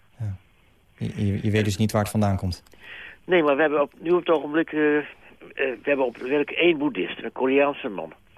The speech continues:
Speaker 2: En die zegt hetzelfde, het is of begraven of cremeren. En zeg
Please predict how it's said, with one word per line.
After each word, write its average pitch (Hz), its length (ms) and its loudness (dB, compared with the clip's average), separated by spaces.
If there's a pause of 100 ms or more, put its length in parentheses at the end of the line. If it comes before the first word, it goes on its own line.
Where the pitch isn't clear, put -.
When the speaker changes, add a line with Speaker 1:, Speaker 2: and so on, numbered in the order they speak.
(1400)
Speaker 2:
En - 180 -4
die 131 120 0
zegt 127 180 4
hetzelfde, 147 380 0
het 139 120 -2
is 123 120 0
of 135 180 -6
begraven 120 460 0
of 107 160 -4
cremeren. 160 520 0 (1500)
En 117 100 -6
zeg - 20 -2